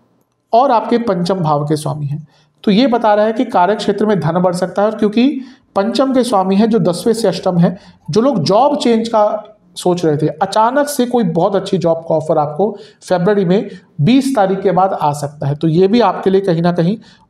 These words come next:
बहुत शुभता दिख रही है। ये जो शनि सूर्य की युति है, थोड़ा सा इससे बच के रहिएगा, क्योंकि यहाँ पर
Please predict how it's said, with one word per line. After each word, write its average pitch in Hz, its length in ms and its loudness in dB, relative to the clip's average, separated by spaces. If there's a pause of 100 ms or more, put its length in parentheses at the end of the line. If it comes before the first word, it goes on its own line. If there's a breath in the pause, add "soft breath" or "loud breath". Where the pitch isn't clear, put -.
बहुत 220 560 -2
शुभता 175 640 -2
दिख 147 200 -2
रही 143 160 -2
है। 143 140 -6 (380 loud breath)
ये 202 80 2
जो 254 100 2
शनि 240 340 0
सूर्य 240 280 0
की 233 100 0
युति 226 200 2
है, 247 140 0
थोड़ा 277 300 0
सा 240 120 0
इससे 233 200 0
बच 180 200 -2
के 202 100 0
रहिएगा, 175 420 2 (340 loud breath)
क्योंकि 269 520 0 (800)
यहाँ 175 280 2
पर 240 340 -2